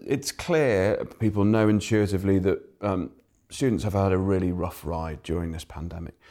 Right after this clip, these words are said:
Just explain the context that, uh, students find themselves in now, uh, uh, and, and how this, uh, eighteen months have, has affected learning.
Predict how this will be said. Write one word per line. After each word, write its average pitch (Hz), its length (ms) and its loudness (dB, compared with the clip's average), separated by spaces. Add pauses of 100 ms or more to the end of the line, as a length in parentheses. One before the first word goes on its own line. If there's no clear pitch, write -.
(200)
Just - 240 -4
explain 117 500 0
the 98 80 2
context 92 760 -6
that, - 360 -4
uh, 82 100 -2
students 90 400 -4
find 87 360 -2
themselves 82 440 -4
in 85 220 -2
now, 87 380 -4 (260)
uh, 92 220 -2 (160)
uh, 98 140 -4 (100)
and, 101 360 -2
and 101 160 -2
how 127 720 -2
this, 107 460 -2 (340)
uh, 73 120 -10 (140)
eighteen 101 460 2
months 80 380 -2
have, 87 260 -8
has 90 140 -4
affected 82 460 -8
learning. 87 340 -8